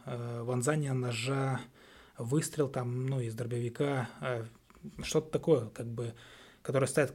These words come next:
скажем так, э, некую точку, да, в этом событии.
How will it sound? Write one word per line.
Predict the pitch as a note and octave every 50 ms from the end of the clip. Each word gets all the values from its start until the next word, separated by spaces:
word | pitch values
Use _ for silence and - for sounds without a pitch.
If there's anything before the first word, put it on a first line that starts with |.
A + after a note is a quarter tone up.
| - -
скажем | - - D3 B2+ B2+ A#2+
так, | A#2+ C#3+ B2 - - -
э, | C#3+ C#3 C3+ C3+ C3+ C3+ C3 C3 C3
некую | C3+ C#3 C3+ - C#3 -
точку, | - F#3 F3 - - - - - - - - - - - - - - -
да, | C3 C3 C3 C3
в | B2
этом | A#2 A#2 A2
событии. | - - C3 B2 B2 B2 - - A2